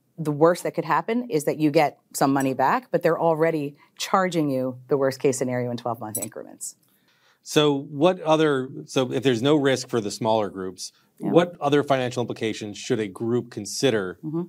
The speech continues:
Speaker 2: as they look at self-funding?
Speaker 1: Right. So I say broadly that there is,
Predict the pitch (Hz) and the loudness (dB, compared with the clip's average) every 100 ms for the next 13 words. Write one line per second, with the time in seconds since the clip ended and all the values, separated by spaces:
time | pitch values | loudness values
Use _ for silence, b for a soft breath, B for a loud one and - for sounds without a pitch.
0 | - 110 101 110 104 101 95 - _ - | -8 -8 -6 -4 -4 -4 -8 -14 _ -6
1 | 120 117 - 101 - 92 80 - - 160 | -4 -4 -6 -8 -8 -14 -16 -18 -6 -4
2 | 143 - B - 226 220 214 196 - - | -4 -6 B 0 2 2 0 -6 -14 -20
3 | - 202 214 226 220 214 170 180 170 170 | -4 0 4 4 4 0 0 0 0 0
4 | 165 156 143 151 147 143 139 | 0 0 -2 0 0 0 -2